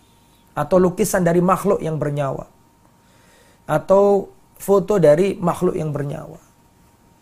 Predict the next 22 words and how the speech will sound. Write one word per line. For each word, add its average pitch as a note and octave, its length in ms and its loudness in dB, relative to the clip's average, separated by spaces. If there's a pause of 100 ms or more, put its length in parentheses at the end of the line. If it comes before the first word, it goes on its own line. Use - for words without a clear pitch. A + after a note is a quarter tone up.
Seperti C#3+ 800 -4
kuda, D3+ 800 0
seperti C#3+ 400 -8
anjing, D3 560 -4
seperti C#3+ 240 -10
macan, D3 640 -4 (560)
seperti - 320 -6
manusia, D#3 800 -2 (320)
dilukis, D3 480 -2
dibuat C3 320 -6
patung, D#3 560 -2 (240)
ditaruh D3 300 0
di C3+ 80 -10
keramik D3+ 420 0
misalnya. D#3+ 320 -12 (1900)
Nah, D3 80 -4
itu F#3+ 160 2
bagian F3 400 4
dari E3+ 240 6
yang F#3 80 4
diharamkan E3+ 960 -2
Nabi. B2+ 320 -8